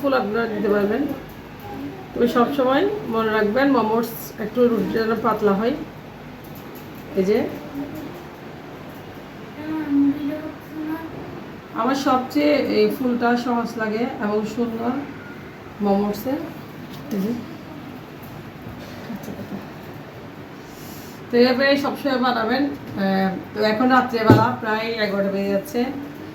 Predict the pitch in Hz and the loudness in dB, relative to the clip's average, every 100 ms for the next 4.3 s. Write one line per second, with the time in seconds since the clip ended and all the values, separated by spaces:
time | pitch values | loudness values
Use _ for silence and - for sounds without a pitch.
0 | - - - 202 202 240 208 - - - | -12 -12 -6 0 2 2 0 -4 -8 -6
1 | 208 202 208 196 202 208 220 214 208 233 | -2 0 0 2 4 4 4 4 4 2
2 | 254 - - - - - - 202 214 214 | 0 -6 -14 -14 -14 -12 -8 -2 2 4
3 | 208 196 190 202 220 214 - 220 202 190 | 4 2 2 2 2 -2 0 2 2 2
4 | - - | 0 -2